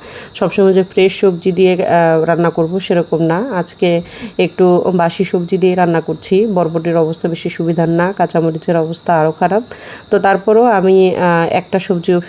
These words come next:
ফেলিনি। খুব সুন্দর করে এগুলোকেই আসলে কাজে লাগানোর চেষ্টা করেছি। তো ফ্রিজে আবার দুইটা তেলাপিয়া মাছও ছিল, মানুষ তিনজন, আর সেখানে মাছ দুইটা, সেক্ষেত্রে তো রান্না করার সমস্যা হয়।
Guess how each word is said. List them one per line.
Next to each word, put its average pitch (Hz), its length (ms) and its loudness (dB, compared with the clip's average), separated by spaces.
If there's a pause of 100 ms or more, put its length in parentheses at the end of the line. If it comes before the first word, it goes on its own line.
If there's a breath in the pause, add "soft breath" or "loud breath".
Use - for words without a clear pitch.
(140)
ফেলিনি। 170 460 2 (200)
খুব 208 200 0
সুন্দর 185 340 0
করে 170 220 -4
এগুলোকেই 175 500 0 (380 loud breath)
আসলে 170 240 0
কাজে 170 240 2
লাগানোর 170 380 0
চেষ্টা 175 280 -2
করেছি। 175 400 0 (600 loud breath)
তো 190 100 4 (320)
ফ্রিজে 196 340 2
আবার 185 240 2
দুইটা 190 300 2 (240)
তেলাপিয়া 180 380 2
মাছও 175 320 2
ছিল, 190 260 0 (200)
মানুষ 202 460 4 (560)
তিনজন, 185 420 4 (520 loud breath)
আর 165 200 0
সেখানে 196 340 0
মাছ 180 220 2 (120)
দুইটা, 190 280 0 (240)
সেক্ষেত্রে 180 520 -2 (100)
তো 175 100 2 (200)
রান্না 170 260 0
করার 170 340 0
সমস্যা 160 340 0
হয়। 175 240 0